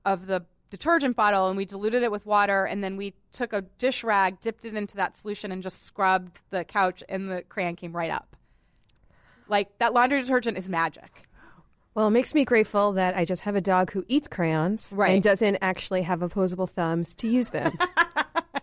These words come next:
Speaker 1: Exactly. Um, so that's another, um, that's another option, is the hot water and the Tide Ultra Stain. Um, the last option is the, is the freezing and the scraping, which he tried, and,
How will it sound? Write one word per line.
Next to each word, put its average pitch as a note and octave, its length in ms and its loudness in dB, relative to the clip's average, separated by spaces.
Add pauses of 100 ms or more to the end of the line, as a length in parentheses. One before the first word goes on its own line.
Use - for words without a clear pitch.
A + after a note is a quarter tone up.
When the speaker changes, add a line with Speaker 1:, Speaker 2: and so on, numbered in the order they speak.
(440)
Speaker 1:
Exactly. - 920 -12 (440)
Um, A3+ 380 4
so C#4+ 180 -8
that's D#4+ 320 4
another, B3 720 2 (460)
um, G#3 320 2
that's B3+ 200 2
another C4 260 4
option, G#3 320 2
is G3+ 120 -2
the G3 100 -2
hot G3+ 220 2
water G3 240 4
and F#3 140 -2
the F#3+ 40 -6
Tide F#3 280 -2
Ultra F3 260 -6
Stain. E3+ 520 -12 (400)
Um, F#3 400 2
the G3 80 2
last F#4 340 6
option C#4 340 4
is A#3 180 2
the, A3+ 280 2
is G#3 120 2
the A3 80 -6
freezing A3 460 -4
and F#3 100 -4
the F#3 60 -6
scraping, F#3+ 560 -2
which F#3 220 -6
he - 180 -16
tried, F#3+ 680 2
and, F#3 380 -4